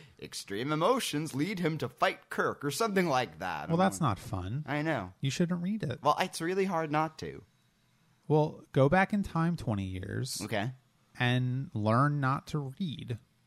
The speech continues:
Speaker 1: It's too late because I was nine at that point,
Speaker 2: The
Speaker 1: and
Speaker 2: Guardian of Forever is down the hallway. Just go take care of it and come back.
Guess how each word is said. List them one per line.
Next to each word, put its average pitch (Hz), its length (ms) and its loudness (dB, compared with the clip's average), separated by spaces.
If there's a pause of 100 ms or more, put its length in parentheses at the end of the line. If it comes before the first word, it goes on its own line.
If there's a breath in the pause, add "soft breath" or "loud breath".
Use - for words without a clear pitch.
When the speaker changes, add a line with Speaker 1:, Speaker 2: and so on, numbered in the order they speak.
(1500)
Speaker 1:
It's - 260 -6
too - 240 -4
late 139 280 2
because 123 220 -2
I 123 140 2
was 110 180 -2
nine 110 400 -2
at 123 140 -4
that 120 260 0
point, 127 280 -2
Speaker 2:
The 127 60 2
Speaker 1:
and 117 60 0
Speaker 2:
Guardian 175 400 6
of 226 120 2
Forever 220 460 6
is 165 140 2
down 143 280 0
the 165 60 0
hallway. 117 440 2
Just 101 240 -6
go 156 480 4
take 151 220 -2
care 135 240 2
of 127 80 0
it 120 80 2
and 113 100 -4
come 113 160 -2
back. - 260 -8